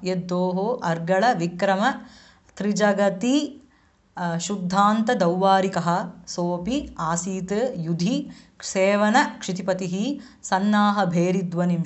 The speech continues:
ஸ்ருத்வா ருத்ரநரேஸ்வரஸ்ய மகதஹ பீதஹ பலாயாகுலஹ. So, இப்போ next என்ன சொல்றார் அப்படின்னா, ரெண்டு விதமான நாயகன் சொல்றார். ஒண்ணு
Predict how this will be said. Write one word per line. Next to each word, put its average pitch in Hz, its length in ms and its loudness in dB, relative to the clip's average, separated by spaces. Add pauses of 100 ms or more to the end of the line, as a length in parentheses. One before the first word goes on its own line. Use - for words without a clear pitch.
(120)
ஸ்ருத்வா 175 720 2 (340)
ருத்ரநரேஸ்வரஸ்ய 196 1300 0 (360)
மகதஹ 220 520 6
பீதஹ 170 580 0
பலாயாகுலஹ. 165 880 -4 (520)
So, - 220 -10 (100)
இப்போ 202 500 -4 (360)
next 262 240 -2
என்ன 302 220 4
சொல்றார் 196 440 2
அப்படின்னா, 180 760 0 (240)
ரெண்டு 285 360 2
விதமான 240 440 2
நாயகன் 202 520 2
சொல்றார். 147 320 -6 (580)
ஒண்ணு 254 320 2